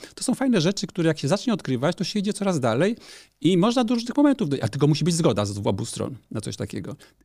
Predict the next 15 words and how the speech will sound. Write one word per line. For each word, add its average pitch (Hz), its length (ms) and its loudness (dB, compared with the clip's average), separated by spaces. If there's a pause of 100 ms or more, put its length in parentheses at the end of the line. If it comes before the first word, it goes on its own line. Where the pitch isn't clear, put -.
I 170 80 2
są 262 160 2
najróżniejsze 330 520 2
sposoby, 113 500 0
na 131 120 -2
przykład - 240 -4
jak 135 120 0
wibrator. 110 300 -2
Można 147 200 2
sobie 190 220 -2
nawzajem 190 540 2 (220)
ten 120 160 0
wibrator 107 460 -2
używać. 101 380 -4
Można, 151 420 2